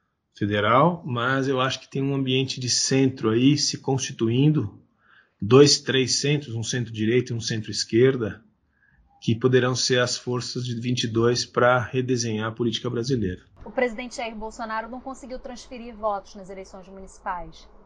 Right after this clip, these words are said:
Speaker 2: Isso é um alerta pra dois mil e vinte e dois?
Speaker 1: É, eu ainda acho, eu tenho visto muitas análises que colocam como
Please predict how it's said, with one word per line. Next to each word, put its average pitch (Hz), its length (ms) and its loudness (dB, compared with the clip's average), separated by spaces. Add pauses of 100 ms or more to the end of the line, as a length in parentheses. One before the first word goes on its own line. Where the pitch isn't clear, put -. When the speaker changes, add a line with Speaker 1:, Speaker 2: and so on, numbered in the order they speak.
(140)
Speaker 2:
Isso - 140 -12
é 220 40 -6
um 208 60 -6
alerta 208 480 -6
pra 202 140 -16
dois 185 180 -14
mil 190 140 -18
e 190 60 -18
vinte 190 160 -20
e 190 60 -20
dois? 233 440 -14 (600)
Speaker 1:
É, 170 420 6
eu 202 160 0
ainda 214 340 4
acho, 175 460 -2 (120)
eu 78 120 -8
tenho 170 220 0
visto 156 300 -2
muitas 180 280 0
análises 143 540 0
que - 140 -10
colocam 131 640 2
como 143 340 -6